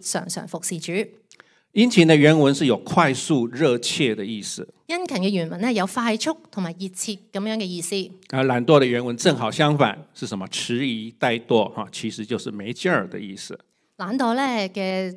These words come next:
Speaker 1: 原文就相反啦，就係遲疑啦、怠惰啦，亦即係好 hea 咁嘅意思。
Speaker 2: 那心裡火熱的直接翻譯是心中沸騰。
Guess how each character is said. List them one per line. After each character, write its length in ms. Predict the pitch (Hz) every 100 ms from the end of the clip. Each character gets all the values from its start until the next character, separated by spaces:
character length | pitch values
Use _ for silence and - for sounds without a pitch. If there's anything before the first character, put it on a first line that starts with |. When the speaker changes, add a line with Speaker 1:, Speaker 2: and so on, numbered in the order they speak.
| 185
Speaker 1:
原 160 | 175 165
文 100 | 165
就 100 | 175
相 240 | - 285
反 160 | 269 190
啦， 200 | 233 220
就 80 |
係 60 | 185
遲 200 | - -
疑 300 | 175 170 170
啦、 260 | 214 269 269
怠 320 | - 170 185
惰 200 | 190 175
啦， 260 | 214 226
亦 20 | 208
即 120 | 233
係 260 | 233 185 180 - - _
好 80 | 196
hea 380 | 269 247 196 175
咁 20 |
嘅 100 | 180
意 140 | 175 156
思。 140 | 180 156 _ _ _ _
Speaker 2:
那 160 | 123 110
心 240 | - 185
裡 120 | 165
火 240 | 180 131 117
熱 240 | 147 127
的 140 | 113
直 160 | 110 113
接 160 | 117 120
翻 220 | 123 113
譯 160 | 110
是 100 | 92
心 300 | 110 - 120
中 200 | 117 120
沸 220 | 117 139 104
騰。 240 | - 101